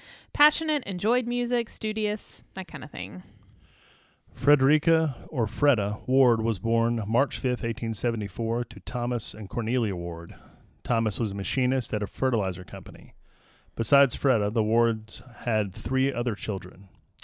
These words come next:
Speaker 2: Unfortunately, Cornelia passed away in eighteen eighty-two.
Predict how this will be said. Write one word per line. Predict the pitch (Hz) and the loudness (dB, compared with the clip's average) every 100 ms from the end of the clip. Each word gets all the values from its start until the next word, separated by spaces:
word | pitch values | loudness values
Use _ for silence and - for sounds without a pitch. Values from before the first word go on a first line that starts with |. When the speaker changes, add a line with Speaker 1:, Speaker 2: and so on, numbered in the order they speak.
| - | -6
Speaker 2:
Unfortunately, | 110 127 123 - 120 113 | -2 0 0 0 0 0
Cornelia | - 117 113 110 101 | -2 -2 0 0 0
passed | 117 101 | -2 -4
away | 110 101 | -4 -2
in | 98 | -2
eighteen | 98 98 110 | -4 -6 -6
eighty-two. | 101 98 95 143 110 | -4 -6 -6 -6 -6